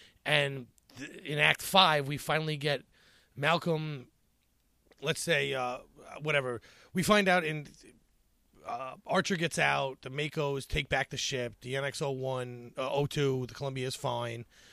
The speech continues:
Uh, maybe they steal a bit of information, but no, nothing really substantial, I guess, at that point, other than their warp drive technology, which the Romulans and the Vulcans would already have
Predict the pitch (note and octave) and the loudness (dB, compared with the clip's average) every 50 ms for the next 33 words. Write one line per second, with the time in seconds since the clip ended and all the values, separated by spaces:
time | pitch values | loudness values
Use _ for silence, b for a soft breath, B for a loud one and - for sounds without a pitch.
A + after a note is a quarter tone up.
0 | b b b b - A2 A2+ A2+ B2+ D3 D3+ D3 C#3+ C3+ - - D#3 C#3 C3 B2+ | b b b b -10 -8 -6 -2 -2 0 2 2 2 0 0 0 0 -2 -2 -2
1 | C3 C3+ C3 B2+ A#2+ A2+ - - B B B B B B B C#3+ D3 - C#3+ C#3+ | -2 -2 -2 -2 -4 -6 -12 -14 B B B B B B B -4 -2 0 4 6
2 | C#3+ D3+ C#3 E3+ D#3+ C3+ C3 A#2 C3 C3+ C3+ B2+ B2 A2+ G#2+ - - C3 C3+ C3 | 6 6 6 4 2 0 -2 0 2 2 2 2 0 -4 -8 -12 -6 -4 -2 -2
3 | - C3+ B2 B2 B2 A#2+ A#2 A#2 A2+ G#2+ G2 G2 - - A#2+ - - B2 A#2+ A#2 | -2 -4 -8 -6 -6 -6 -6 -6 -8 -10 -12 -14 -14 -14 -14 -10 -8 -8 -8 -6
4 | - B2+ A2+ A2 G#2 A2 A2 G#2+ - - G#2 - G#2 G#2 - - G#2 G#2 G#2 A2+ | -8 -8 -8 -8 -8 -8 -10 -10 -10 -12 -10 -12 -12 -12 -10 -12 -12 -10 -8 -8
5 | A2+ A#2 A2+ A2+ A2 A2 G#2+ G2+ F#2 A2+ A2+ A#2 A#2+ B2+ A#2+ G2+ - B2+ A#2 A#2 | -6 -6 -6 -8 -8 -10 -12 -10 -8 -8 -6 -4 -2 -4 -4 -4 -4 -6 -6 -6
6 | A2+ - C3+ A2+ - A#2 A2+ A#2 A#2 A#2+ A2+ G#2 G#2+ G#2+ - - b b b b | -6 -8 -10 -10 -10 -8 -8 -8 -8 -8 -8 -8 -8 -8 -8 -12 b b b b
7 | b b b b b b b b b b b b - C#3 C#3 C#3 C#3 C#3 C#3 C3+ | b b b b b b b b b b b b -6 0 2 2 2 2 0 -2
8 | C3+ C3+ C3 A2+ C3+ B2+ B2+ B2+ B2+ B2 A#2+ - A#2 A2+ C3+ C3 - C3+ B2+ A#2+ | -2 -4 -2 -2 -2 -2 -2 -4 -6 -6 -6 -6 -4 -2 -2 -2 -2 -4 -6 -4
9 | B2 A#2+ A2+ B2 A#2+ A#2 A2 A2+ B2 A2+ | -4 -2 -2 -2 -4 -4 -2 -2 -2 -4